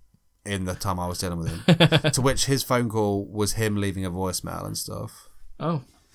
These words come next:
Speaker 1: I was like, "Internet."
Speaker 2: <laughs>
Speaker 1: Internet. Um,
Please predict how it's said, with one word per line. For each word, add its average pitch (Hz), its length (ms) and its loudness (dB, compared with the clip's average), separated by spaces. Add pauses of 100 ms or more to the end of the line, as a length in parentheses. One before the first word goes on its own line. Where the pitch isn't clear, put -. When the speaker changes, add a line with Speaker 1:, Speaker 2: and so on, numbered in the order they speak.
(1400)
Speaker 1:
I 90 100 -4
was 85 140 -6
like, 80 180 -6 (2500)
"Internet." 143 480 -2 (260)
Speaker 2:
<laughs> 139 800 6
Speaker 1:
Internet. 113 560 2 (720)
Um, 120 500 6